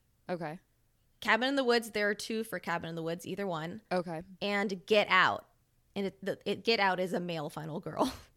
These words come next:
Speaker 1: Oh, <laughs> so the name of the main character in Get Out.
Speaker 2: Yes. Or Cabin in the Woods.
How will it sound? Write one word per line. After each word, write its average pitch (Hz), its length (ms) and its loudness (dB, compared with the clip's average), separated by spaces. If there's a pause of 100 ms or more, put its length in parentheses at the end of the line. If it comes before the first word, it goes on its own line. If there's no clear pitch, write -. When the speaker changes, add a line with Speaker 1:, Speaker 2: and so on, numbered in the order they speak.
(180)
Speaker 1:
Oh, 254 120 4 (480)
<laughs> - 480 -18
so 240 120 -8
the 214 100 0
name 190 300 0
of 190 100 0 (560)
the 170 400 2 (800)
main 185 200 -2
character 156 360 -6
in 147 100 -8
Get 131 140 -12
Out. - 240 -12 (260)
Speaker 2:
Yes. - 460 -10
Or 202 300 0
Cabin 196 320 -2
in 196 80 -4
the 180 80 -6
Woods. - 400 -10